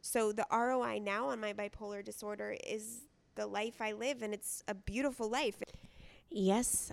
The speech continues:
I know I was feeling spicy that day. I was bringing the heat. This next clip was from the episode titled Listening to My Intuition and Creative Energy, How I Decided to Self-Publish My Book.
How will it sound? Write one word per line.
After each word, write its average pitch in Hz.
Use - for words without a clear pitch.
I 190
know 226
I 302
was 294
feeling 262
spicy 196
that 170
day. 165
I 185
was 175
bringing 220
the 180
heat. -
This 214
next 202
clip 175
was 175
from 180
the 185
episode 175
titled 175
Listening 247
to 233
My 208
Intuition 185
and 180
Creative 175
Energy, 180
How 175
I 185
Decided 175
to 175
Self-Publish 175
My 165
Book. -